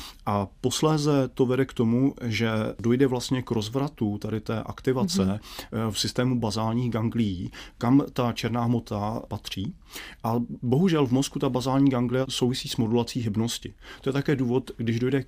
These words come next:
Speaker 1: k, uvádí se, poklesu, eh, dopamínu celkové úrovně pod čtyřicet procent,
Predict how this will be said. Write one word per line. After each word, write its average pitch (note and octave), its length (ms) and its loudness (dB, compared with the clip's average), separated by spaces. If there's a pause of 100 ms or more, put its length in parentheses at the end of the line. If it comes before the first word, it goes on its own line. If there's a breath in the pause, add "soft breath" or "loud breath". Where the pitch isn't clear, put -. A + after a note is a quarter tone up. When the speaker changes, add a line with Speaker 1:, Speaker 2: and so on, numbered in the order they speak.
(160)
Speaker 1:
k, D#3 160 0 (160)
uvádí A#2+ 300 0
se, - 120 -2
poklesu, B2 760 0
eh, E2 40 -6 (240)
dopamínu A#2 520 0
celkové A#2+ 380 -2
úrovně A#2+ 460 0
pod D#3 180 -2
čtyřicet B2+ 440 -4
procent, A2+ 520 -6